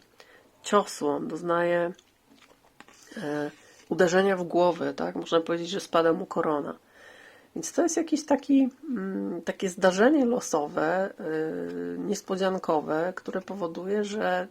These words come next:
coś, co było pewne, przestaje być pewne. E, najczęściej, e, ludzie mają do wieży taki, mm,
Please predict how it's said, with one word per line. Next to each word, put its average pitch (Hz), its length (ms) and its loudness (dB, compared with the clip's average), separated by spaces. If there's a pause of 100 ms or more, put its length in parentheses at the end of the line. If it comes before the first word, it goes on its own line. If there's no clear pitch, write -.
coś, 202 160 -6
co - 160 -6
było 180 240 -4
pewne, 185 360 -2
przestaje 151 500 -2
być - 200 -14
pewne. 143 360 -8 (1080)
E, 180 360 2 (720)
najczęściej, 226 1080 4
e, 107 460 0
ludzie 110 420 0
mają 110 360 2
do - 100 -2
wieży 220 280 0
taki, 226 480 -6
mm, 208 360 -4